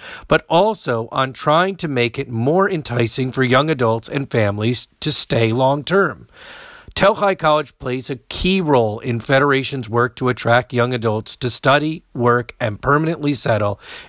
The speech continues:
in the region. Donors in our community have provided instrumental support to the college as it expands its physical campus, and local donors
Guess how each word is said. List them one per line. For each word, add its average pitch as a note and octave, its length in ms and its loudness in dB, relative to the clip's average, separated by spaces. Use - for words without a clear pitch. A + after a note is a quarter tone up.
in B2 160 2
the B2+ 100 2
region. G2+ 520 -4
Donors D3+ 500 2
in B2+ 160 -6
our C3+ 140 0
community C#3+ 800 -2
have C#3 240 2
provided D3 640 0
instrumental C3+ 800 0
support G#2+ 600 -4
to - 140 2
the B2+ 100 4
college G#2 500 0
as C3+ 280 0
it C3 120 0
expands D#3 680 -2
its A#2+ 180 -6
physical G#3+ 460 0
campus, G#3 580 0
and C#3+ 200 2
local F#3+ 360 2
donors F3 500 -4